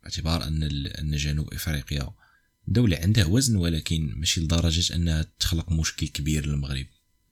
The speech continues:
بحال مثلا الصين، روسيا، فرنسا، الميريكان، هاد الدول هادو. آه، يعني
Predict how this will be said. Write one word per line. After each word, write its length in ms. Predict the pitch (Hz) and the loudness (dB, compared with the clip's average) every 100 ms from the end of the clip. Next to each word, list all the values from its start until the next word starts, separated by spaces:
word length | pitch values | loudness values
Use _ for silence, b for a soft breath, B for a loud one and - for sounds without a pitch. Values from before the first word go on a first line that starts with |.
| - | -8
بحال 180 | - 71 | -4 -2
مثلا 300 | 69 67 67 | 0 -2 -2
الصين، 440 | 65 - 76 73 | 0 2 2 0
روسيا، 500 | 69 67 - 64 69 | -2 -2 -2 -2 -6
فرنسا، 760 | 67 - 64 - 64 64 - 98 - | -6 -8 -4 -4 -4 -8 -10 -16 -12
الميريكان، 720 | - 65 64 - 65 64 85 | -8 -6 -6 -6 -8 -8 -8
هاد 140 | 78 76 | -8 -8
الدول 400 | 80 65 67 71 | -6 -6 -6 -6
هادو. 200 | 69 - - B B _ _ _ - | -10 -12 -16 B B _ _ _ -6
آه، 840 | 71 71 71 71 67 67 60 52 | -2 -2 -2 -2 -2 -4 -6 -8
يعني 460 | - 101 127 131 - | -8 -4 -2 -4 -6